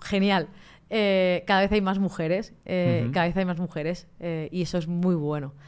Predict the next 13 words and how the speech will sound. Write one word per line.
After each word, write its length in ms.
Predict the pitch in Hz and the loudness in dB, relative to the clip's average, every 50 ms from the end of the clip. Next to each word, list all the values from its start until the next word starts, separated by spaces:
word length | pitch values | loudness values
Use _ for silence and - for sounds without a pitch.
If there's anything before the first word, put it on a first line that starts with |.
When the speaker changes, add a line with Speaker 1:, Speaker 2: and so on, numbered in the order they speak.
| - - - - | -20 -20 -14 -10
Speaker 1:
Así 220 | 170 165 - 175 | -8 -8 -8 -6
que, 320 | 156 180 175 170 156 147 - | -4 -2 -2 -2 -2 -4 -4
em, 320 | - 170 170 165 165 160 - - | -4 -4 -4 -4 -4 -6 -6 -2
creo 200 | - 196 196 190 | 0 0 2 2
que 60 | 208 | 2
un 80 | 208 190 | 0 0
buen 160 | 185 185 190 | 0 0 0
K 180 | - 208 196 - | 0 0 0 0
P 140 | 180 170 | 2 0
I 240 | 170 175 190 214 240 - _ _ _ _ _ _ _ _ _ - | 2 0 0 -2 -6 -12 _ _ _ _ _ _ _ _ _ -2
para 180 | - 180 170 170 | -2 0 0 0
los 220 | 170 160 139 - | -2 -2 -4 -4
eventos, 460 | 170 160 170 170 160 - 226 262 - | -4 -4 -4 -4 -4 -6 -8 -8 -8